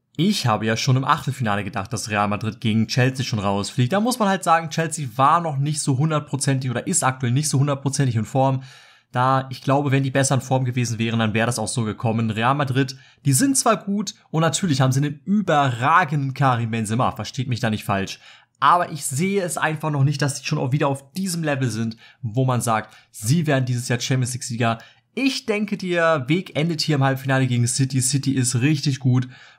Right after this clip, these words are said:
und ich denke auch, dass Manchester City, der Gegner Real Madrid, wieder ein bisschen besser liegen wird als Atletico. Dementsprechend, ich gehe hier mit Manchester City und somit City für mich der erste Finalist.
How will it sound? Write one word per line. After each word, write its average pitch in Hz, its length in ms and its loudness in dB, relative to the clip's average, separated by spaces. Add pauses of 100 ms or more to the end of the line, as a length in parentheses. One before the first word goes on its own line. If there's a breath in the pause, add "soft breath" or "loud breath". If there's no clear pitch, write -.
und 127 280 0 (120)
ich 131 120 -12
denke 117 280 -2
auch, 110 160 -4
dass - 400 -6 (180)
Manchester 117 400 -4
City, 123 280 -2
der 107 100 0
Gegner 110 440 -2
Real 104 200 0
Madrid, 104 280 -6
wieder 104 140 -4
ein 95 60 -4
bisschen 110 240 -2
besser 107 260 -2
liegen 101 240 -6
wird 104 180 -6
als 107 260 -2
Atletico. 107 800 -4 (480 loud breath)
Dementsprechend, 98 640 -4
ich 226 240 0
gehe 185 160 2
hier 147 240 4
mit 202 280 -2
Manchester 196 420 0
City 262 440 0
und 123 140 -6
somit 160 360 -6
City 131 280 -2
für 117 120 -4
mich 120 240 -2
der - 140 -4
erste 110 460 -2
Finalist. 117 680 -4